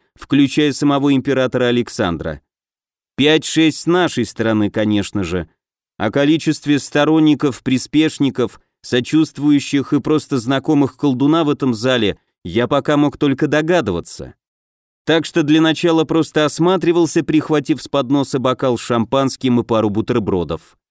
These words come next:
И пока различил в цветастой, шумной и весёлой толпе только своих. Геловани, как и почти всегда, облачился в чёрное с головы до ног, и только маску почему-то выбрал то ли выкрашенную под металл,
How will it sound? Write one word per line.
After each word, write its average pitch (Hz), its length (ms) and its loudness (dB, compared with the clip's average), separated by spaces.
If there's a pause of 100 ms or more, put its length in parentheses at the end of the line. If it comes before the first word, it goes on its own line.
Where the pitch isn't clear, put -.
(560)
И 117 100 0
пока 160 320 2
различил 170 560 2
в - 80 -10
цветастой, 147 640 0
шумной 143 400 2
и 131 160 0
весёлой 131 480 0
толпе 127 440 0
только 139 320 -2
своих. 127 580 -4 (440)
Геловани, 160 640 2
как 147 260 -2
и 135 40 -6
почти 135 320 -4
всегда, 131 380 0
облачился 127 540 -2
в - 80 -8
чёрное 135 460 2
с 113 80 -4
головы 139 340 0
до 143 160 0
ног, 143 280 0 (320)
и 110 100 0
только 147 320 2
маску 139 380 0
почему-то 156 440 0
выбрал 143 380 2
то 143 140 0
ли 131 100 4
выкрашенную 127 720 0
под 110 180 -4
металл, 113 500 0